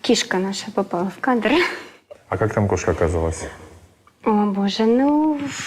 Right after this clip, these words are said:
Speaker 1: я ж кажу вам, що ми ліберали, демократи.
Speaker 2: <laughs>
Speaker 1: Мої співробітники вирішили, що вона вагітна.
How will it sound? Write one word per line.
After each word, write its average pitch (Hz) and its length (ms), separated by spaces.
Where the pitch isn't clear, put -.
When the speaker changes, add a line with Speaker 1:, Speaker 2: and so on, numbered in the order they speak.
Speaker 1:
я 240 100
ж 240 80
кажу 247 280
вам, 247 160
що 214 160
ми 214 140
ліберали, 214 520
демократи. 190 840
Speaker 2:
<laughs> - 540
Speaker 1:
Мої 233 200
співробітники 254 760
вирішили, 269 400
що 220 200
вона 262 260
вагітна. 202 680